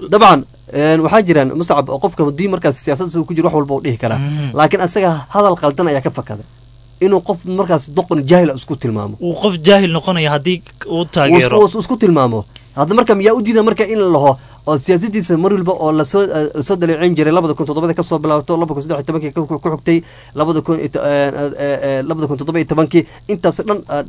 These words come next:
Speaker 1: eh, waxaa la, aad baa loo dhaleeceynayay, eh, Stephen Kalonzo Musyoka.
Speaker 2: Mhm.
Speaker 1: Hadda muxuu leeyahay marka,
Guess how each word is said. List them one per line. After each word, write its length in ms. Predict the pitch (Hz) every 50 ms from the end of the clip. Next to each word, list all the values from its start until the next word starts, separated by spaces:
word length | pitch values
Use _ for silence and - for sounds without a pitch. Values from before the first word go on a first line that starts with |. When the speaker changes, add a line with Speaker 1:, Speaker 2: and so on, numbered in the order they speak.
| -
Speaker 1:
eh, 180 | 127 139 143 143 139
waxaa 120 | 135 135
la, 60 | 135 - - -
aad 140 | 185 202 175
baa 100 | 170 165
loo 120 | 175 180
dhaleeceynayay, 600 | 170 160 151 151 147 139 151 147 139 127 123 123 -
eh, 220 | - 127 131 131 131 -
Stephen 320 | 117 - - 185 160 151 131
Kalonzo 300 | - 143 143 131 123 123
Musyoka. 460 | 120 113 - - 131 113 - 117 110 -
Speaker 2:
Mhm. 140 | 139 123 123
Speaker 1:
Hadda 200 | 196 226 214 208
muxuu 180 | 190 170 196 196
leeyahay 240 | 226 262 233 208
marka, 320 | 214 226 220 - 151 123